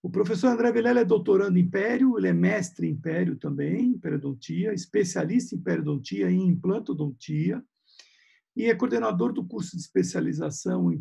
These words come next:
periodontia na São Leopoldo Mandic. Com a palavra, o professor André Vilela.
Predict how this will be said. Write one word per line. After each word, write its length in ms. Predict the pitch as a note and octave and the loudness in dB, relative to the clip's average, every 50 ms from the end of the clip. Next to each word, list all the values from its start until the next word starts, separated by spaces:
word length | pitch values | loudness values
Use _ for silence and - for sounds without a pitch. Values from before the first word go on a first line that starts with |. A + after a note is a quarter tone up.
| - - | -6 -4
periodontia 960 | - - - E3 D#3+ D2+ D2 D2+ - - - - - E3+ F3 F3+ F3 E3+ D#3+ D#3 | -4 -2 -2 -2 -2 -4 -4 -6 -6 -8 -8 -6 -2 0 2 2 2 0 -2 -4
na 160 | D#3 D#3 D3+ | -6 -6 -6
São 200 | D3+ - - D#3+ | -8 -6 -6 -4
Leopoldo 380 | D#3 D#3 D3+ D#3 D#3+ D#3 C3+ C#3+ | -4 -4 -6 -6 -6 -6 -6 -4
Mandic. 300 | D3+ D3+ B2 A2+ - _ _ _ _ | -4 -4 -6 -6 -10 _ _ _ _
Com 120 | - - F3 | -8 -8 -6
a 60 | - | -4
palavra, 420 | F3+ G#3 G3 G3 G3+ G#3 F#3 - | -4 -2 -2 0 -2 -2 -2 -4
o 40 | - | -4
professor 460 | - F#3 F3+ F3+ F#3 F3+ - - F#3 | -4 -6 -6 -6 -6 -6 -4 -4 -4
André 260 | - E3+ D#3 E3+ E3+ D3+ | -2 -2 -4 -4 -6 -4
Vilela. 400 | E3+ F#3+ D#3+ C3 - - - | -4 -4 -4 -4 -6 -8 -12